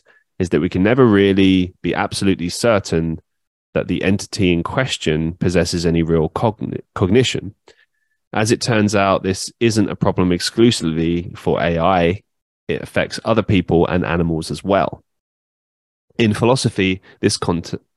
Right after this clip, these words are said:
concept is called solipsism. Right, this is my third time reading this. Third time's the charm. Solipsism, at least in this particular context,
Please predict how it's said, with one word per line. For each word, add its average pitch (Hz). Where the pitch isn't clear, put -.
concept -
is 87
called 90
solipsism. 80
Right, 87
this 92
is -
my 90
third 104
time 92
reading 85
this. 80
Third 95
time's 95
the -
charm. 82
Solipsism, 90
at 104
least 98
in 98
this 98
particular 123
context, -